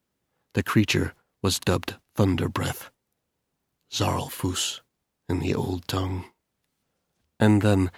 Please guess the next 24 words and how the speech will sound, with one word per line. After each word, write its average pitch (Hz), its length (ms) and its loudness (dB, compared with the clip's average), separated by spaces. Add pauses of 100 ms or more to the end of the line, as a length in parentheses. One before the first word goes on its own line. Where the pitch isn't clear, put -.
(100)
something 101 460 4
happened 92 560 0
the 90 100 -4
first 95 400 -4
beings 95 480 0
did 98 160 -2
not 87 280 0
expect. - 600 -6 (800)
For 107 140 0
the 92 100 0
first - 340 0
beings 90 380 0
were 92 320 0
the - 140 -4
Zarlfus, 82 800 -4 (920)
the - 100 -2
people 90 380 0
of 90 100 -10
the 90 80 -4
first - 360 -4
landing, 92 480 -2 (760)
our 98 400 2
ancestors, 90 880 -2 (640)
organized. 87 720 -4